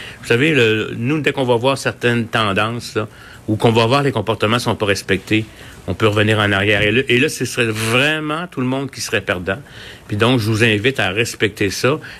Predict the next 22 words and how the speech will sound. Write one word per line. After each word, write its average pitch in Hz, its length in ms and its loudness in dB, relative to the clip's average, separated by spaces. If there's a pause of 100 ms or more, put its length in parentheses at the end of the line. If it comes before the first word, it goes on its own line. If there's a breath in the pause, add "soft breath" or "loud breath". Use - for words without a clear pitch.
Puis - 120 -8
faites-le 185 340 0
pour 120 240 -4
vous, 117 300 -2
votre 160 180 0
santé, 143 460 0
faites-le 131 260 0
pour 113 160 0
la 107 80 2
santé 110 400 -2
de 107 140 4
vos 101 240 2 (120)
aînés, 95 400 2 (340 loud breath)
puis - 100 -6
faites-le 117 340 2
pour 110 180 -2
la 92 200 2
santé 107 580 0 (320 loud breath)
aussi, 113 400 0 (240 loud breath)
euh, 90 140 2
des 95 240 2
autres. - 280 -4